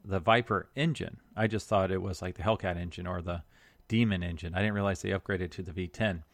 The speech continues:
So two-speed automatic drag racing transmission, leather interior, which you all need in your drag cars,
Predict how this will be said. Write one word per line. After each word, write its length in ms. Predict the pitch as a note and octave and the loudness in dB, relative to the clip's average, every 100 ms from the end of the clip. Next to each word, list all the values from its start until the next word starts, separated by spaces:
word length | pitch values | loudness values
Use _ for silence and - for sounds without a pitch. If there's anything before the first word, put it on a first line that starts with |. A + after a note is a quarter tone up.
| _ - - _ | _ -18 -18 _
So 240 | _ - F#2 | _ -4 -4
two-speed 520 | - C#3+ C3 - B2 | -2 -2 -2 0 4
automatic 480 | A2 A#2 A2+ A2 G2 | 6 6 6 4 2
drag 300 | A#2 A2 G2 | 4 4 4
racing 280 | G#2 - F#2+ | 0 -2 -6
transmission, 760 | - G#2+ F2 C#3 C3+ C3+ A#2+ | -2 -4 -2 -2 -2 -2 2
leather 320 | G2 A2+ B2 | 4 4 4
interior, 640 | C#3 C#3 F3 F#3 D3+ C#3 C3+ | -2 -2 -2 0 -2 -4 -8
which 220 | G#2+ G2+ | -8 -6
you 140 | A2+ A2 | -6 -2
all 220 | A#2+ B2 | 0 -2
need 300 | C3 C#3 A2+ | -4 -6 -8
in 200 | A#2 A2+ | -6 -4
your 160 | A2+ A2 | -4 -4
drag 280 | A2+ A#2+ | -4 -4
cars, 340 | A2+ F#2+ F#2 | -2 -2 -2